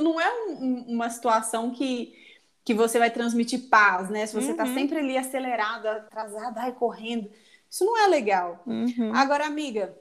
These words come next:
Speaker 1: a gente tem falado muito sobre, é, trabalho, assim, fora de casa, né?
Speaker 2: Sim.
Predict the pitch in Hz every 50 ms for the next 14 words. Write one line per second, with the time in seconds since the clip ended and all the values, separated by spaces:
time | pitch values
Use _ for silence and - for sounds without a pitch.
0 | _ _ _ _ _ _ _ _ _ - - - - 220 214 226 240 240 240 285
1 | 277 277 - 262 226 233 233 226 240 233 226 254 262 262 294 - - 294 247 247
2 | 262 269 254 - - - 226 202 170 185 - - 208 202 202 190 196 196 196 202
3 | 226 240 240 - - 254 226 214 208 208 - 240 247 262 302 330 370 359 - -
4 | 269 214 208 196 208 208 214 226 262 302 247 247 240 226 214 214 214